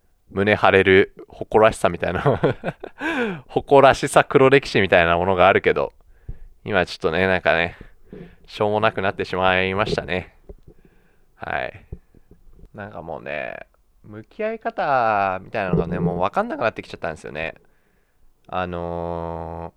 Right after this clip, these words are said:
ー、ね、高校の時はね、もうさっきの感じから分かる通りもう、「うわー、女の子ってエロい」みたいな。「うわー、女の子のおっ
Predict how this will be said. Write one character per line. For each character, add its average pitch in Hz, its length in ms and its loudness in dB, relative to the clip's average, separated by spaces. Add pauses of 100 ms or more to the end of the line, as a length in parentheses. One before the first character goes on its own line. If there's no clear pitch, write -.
(100)
ー、 113 40 -16
ね、 110 260 -4
高 151 180 -2
校 175 160 0
の 170 80 -2
時 170 220 -4
は 90 120 0
ね、 95 340 0
も 87 220 -12
う 90 60 -18
さ - 140 -4
っ - 40 -14
き - 80 -12
の 82 80 -10
感 90 120 -6
じ 87 80 -16
か 95 80 0
ら 90 40 2
分 90 120 2
か 101 80 -2
る 85 80 -4
通 87 120 -6
り 80 60 -12
も 80 240 -8 (600)
う、 - 40 -16
「う 151 40 -10
わ 170 400 4
ー、 - 40 -4
女 180 320 -2
の 170 120 -2
子 151 80 -4
っ 151 80 -8 (220)
て 131 380 0 (160)
エ 160 160 -4
ロ 175 240 4
い」 151 60 -2
み 110 100 -12
た 92 120 -2
い 85 40 -2
な。 85 160 -8 (600)
「う - 120 -14
わ 139 480 4
ー、 110 40 -4
女 156 280 -4
の 156 120 -4
子 147 100 -2
の 127 140 2
お 160 60 2
っ 175 40 -14